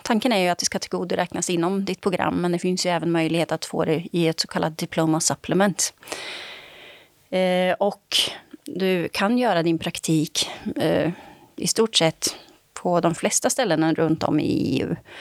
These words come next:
Du kan göra det på en ambassad, du kan göra det på nå-, i en organisation, skola, sjukhus.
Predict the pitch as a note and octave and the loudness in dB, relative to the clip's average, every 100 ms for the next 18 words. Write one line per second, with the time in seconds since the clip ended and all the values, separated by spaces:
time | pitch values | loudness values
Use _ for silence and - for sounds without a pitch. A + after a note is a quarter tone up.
0 | - - - F3 D#3+ D3+ D3 - D3+ - | -10 -4 0 2 2 2 2 2 2 2
1 | F3+ G#3 C#4+ D4+ B3+ F#3+ - E3 D#3 D#3 | 2 2 2 2 0 -6 -2 0 0 -2
2 | - D#3 D#3 E3 E3+ D#3+ D3+ D3+ D3 D3+ | 0 2 2 2 2 4 2 2 2 2
3 | D#3+ D3+ - E3 A#3 B3 - G#3 F#3+ F3 | 0 -2 -2 0 2 2 0 0 -2 -2
4 | D#3 D#3+ A#3 - G#3 F3+ - F#3 G3+ - | 0 0 0 0 0 0 0 0 2 0